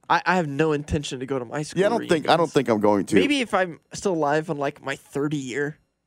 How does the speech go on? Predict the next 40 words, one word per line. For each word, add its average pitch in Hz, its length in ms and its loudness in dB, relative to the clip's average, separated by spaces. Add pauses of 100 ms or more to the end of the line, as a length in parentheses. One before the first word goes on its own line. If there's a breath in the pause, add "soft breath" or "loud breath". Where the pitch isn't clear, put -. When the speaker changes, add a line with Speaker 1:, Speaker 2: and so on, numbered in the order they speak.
(180)
Speaker 2:
Well, 214 120 -2
Speaker 1:
Yeah. 175 80 -4 (180)
Speaker 2:
God 160 280 -4
willing, 233 240 -2
Grant. 98 320 -6 (200 soft breath)
I, 170 180 4
I 175 40 6
hope 190 280 2
that, 180 220 -2
uh, 107 300 2 (300)
I 165 80 6
asked 240 180 0
my 175 100 2
girlfriend, 104 720 2
I 107 100 4
was 104 120 2
like, 92 240 0 (240)
if 170 160 0
she 262 120 0
had 285 120 0
more 170 180 4
enthusiasm 160 760 0
to 170 160 2
go, 180 340 2 (540)
I 117 80 6
definitely 123 420 2
would 110 160 6
have 101 120 -4
gone, 113 420 4
you 107 80 2
know, 104 100 2
like, 92 160 -2
showed 107 320 2
her 101 100 0
off 95 220 2
and 104 100 0
all 98 100 4
that 98 160 0
stuff. 110 340 2
But 98 180 2